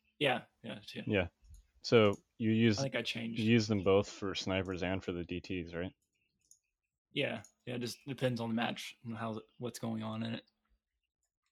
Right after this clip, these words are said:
Speaker 1: 'Cause it's a funny thing, right? Everybody's prediction of the de-, Death Troopers originally was that snipers are gonna destroy them, right? Well, you know,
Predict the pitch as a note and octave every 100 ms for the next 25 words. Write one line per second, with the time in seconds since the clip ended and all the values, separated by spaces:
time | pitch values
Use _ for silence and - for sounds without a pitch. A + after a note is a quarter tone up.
0 | _ _ _ _ _ _ D#3+ D#3 D3 G3
1 | F#3 D3 D3+ B2 B2 - - - - E3
2 | E3+ F3 E3+ E3 D3+ - - _ D3+ C#3+
3 | C3+ C#3 B2 A#2+ B2+ - - C3 - B2
4 | A2+ B2 A2 A#2+ A#2 A#2 A2 A2 _ B2
5 | A2+ A#2 A#2 - A#3+ - - - _ _
6 | _ _ _ _ - - C3+ C3 A#2+ A#2+
7 | A2+ A2+ A2+ A2 G#2+ - - A2+ G#2+ G#2
8 | G#2 A2 A2+ - _ _ _ _ _ C3
9 | C3 C3 B2 - - - - _ _ -
10 | C#3 A#2 A#2 A#2